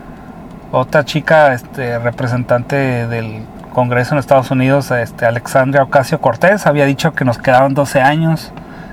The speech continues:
Y después dijo, "No, no, no, está exagerando". Pero sueltan esas cifras,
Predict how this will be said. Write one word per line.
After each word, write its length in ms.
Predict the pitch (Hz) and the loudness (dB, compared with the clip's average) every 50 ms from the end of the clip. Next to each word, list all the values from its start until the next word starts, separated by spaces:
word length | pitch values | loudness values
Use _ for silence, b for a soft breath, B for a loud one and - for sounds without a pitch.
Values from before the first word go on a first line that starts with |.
| B B - | B B -4
Y 80 | - 127 | -2 -2
después 240 | 120 - - 151 143 | -2 0 0 0 0
dijo, 240 | 147 - - 147 | 0 0 2 4
"No, 120 | 160 185 190 | 4 4 4
no, 140 | 175 175 175 | 4 2 0
no, 80 | 170 | -2
está 200 | 160 - - 156 | -2 0 0 0
exagerando". 520 | 147 - - 151 - - 120 107 104 107 104 - - B B B B B B B B B B B B B B B B B B B B B - - - | 0 0 -2 -4 -2 -2 -2 -4 -4 -6 -8 -12 -16 B B B B B B B B B B B B B B B B B B B B B -14 -4 2
Pero 200 | 160 160 170 175 165 | 4 4 4 4 4
sueltan 440 | - 180 180 180 - 220 214 214 208 | 4 2 2 4 4 4 4 6 4
esas 140 | 214 208 | 2 0
cifras, 800 | - - 214 220 196 - 226 220 214 208 196 - - - - | 2 2 2 2 4 4 4 6 6 4 4 0 -4 -12 -12